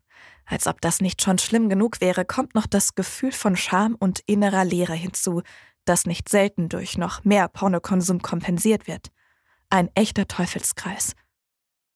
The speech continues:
Der Pornokonsum wird endgültig zur Sucht und treibt die Betroffenen immer weiter in ihr Unglück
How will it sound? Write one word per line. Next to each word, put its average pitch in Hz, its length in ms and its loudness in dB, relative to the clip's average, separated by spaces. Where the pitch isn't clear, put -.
Der 185 120 4
Pornokonsum 220 720 2
wird 208 200 -4
endgültig 233 560 0
zur 214 200 2
Sucht 214 340 0
und 180 140 -4
treibt 214 340 0
die 214 60 0
Betroffenen 190 640 0
immer 226 380 2
weiter 190 420 0
in 190 100 2
ihr 202 160 0
Unglück 202 520 0